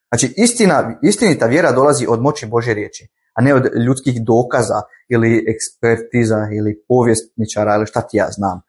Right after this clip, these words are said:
Pogotovo, e, ko, recimo, ne znam, na onim, em,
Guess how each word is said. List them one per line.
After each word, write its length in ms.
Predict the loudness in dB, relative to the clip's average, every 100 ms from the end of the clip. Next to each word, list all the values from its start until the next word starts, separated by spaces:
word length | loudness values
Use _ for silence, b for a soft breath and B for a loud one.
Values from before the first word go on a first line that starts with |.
| b b _
Pogotovo, 540 | -2 0 2 2 2 -2 -6
e, 260 | 0 2 2
ko, 160 | 2
recimo, 420 | 2 2 2 2 2
ne 120 | 2
znam, 140 | 2
na 60 | 2
onim, 240 | 2 2
em, 1080 | 0 -4 _ _ _ -2 2 4 4 2 0